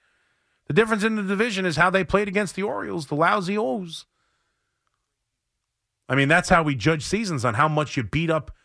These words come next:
You win sixteen out of nineteen against the Orioles, you had a great year, and you probably win the division. If you only go, you know, n-, if you go ten and nine, suddenly it's, "What a disappointing season."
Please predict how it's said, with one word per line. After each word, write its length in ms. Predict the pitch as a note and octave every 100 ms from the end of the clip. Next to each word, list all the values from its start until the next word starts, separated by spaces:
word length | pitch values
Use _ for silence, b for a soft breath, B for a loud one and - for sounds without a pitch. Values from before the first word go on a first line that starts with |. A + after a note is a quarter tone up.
| _ _
You 80 | D3
win 160 | D3 C#3+
sixteen 480 | - F3+ - F3+ F3
out 140 | D#3+
of 80 | D3+
nineteen 340 | E3 D#3 E3+
against 300 | D#3+ D#3 -
the 80 | F3
Orioles, 280 | A#3 G3+ D3+
you 40 |
had 100 | D#3
a 40 | B2
great 420 | F#2+ - E3 G3+
year, 160 | C3+ C#3
and 100 | B2+
you 40 |
probably 220 | C#3+ C#3+
win 180 | C3 C3
the 60 | A2+
division. 360 | G#2 G#2+ B2
If 100 | A#2+
you 80 | B2+
only 160 | D3+ D3
go, 360 | D3 C3 A2+ _ _ _ _ _ _ _ _ _
you 60 | E3
know, 80 | C3+
n-, 200 | B2 C3+
if 120 | B2+
you 60 | C#3+
go 120 | C#3
ten 280 | - E3 D#3+
and 120 | D3+
nine, 400 | F#3+ G#3 E3+ E3+
suddenly 380 | D3+ D#3+ D#3 D#3
it's, 100 | -
"What 160 | D#3
a 20 | C#3+
disappointing 600 | D#3+ - - E4 C#4 A#2
season." 320 | - -